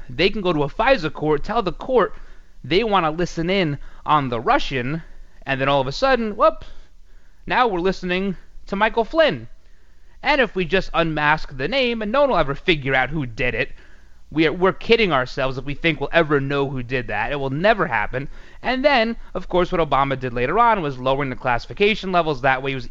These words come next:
easily disseminated and subverting the next president. Now, Devin Nunes comes out and says that he has information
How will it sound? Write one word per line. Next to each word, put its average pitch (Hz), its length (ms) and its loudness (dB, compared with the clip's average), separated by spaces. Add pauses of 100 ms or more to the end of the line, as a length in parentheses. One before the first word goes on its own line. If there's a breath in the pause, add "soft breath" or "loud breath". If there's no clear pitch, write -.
easily 226 380 0
disseminated 139 680 0 (260 loud breath)
and 127 120 -4
subverting 127 600 0
the 123 80 -2
next 113 260 -2
president. 123 460 2
Now, 151 220 0 (1040 soft breath)
Devin 160 380 2
Nunes 143 560 0 (420 soft breath)
comes 127 260 -2
out 120 200 4
and 127 120 -8
says 113 440 -4 (180 loud breath)
that 120 140 -2
he 127 200 -2
has 165 200 4
information 131 960 -4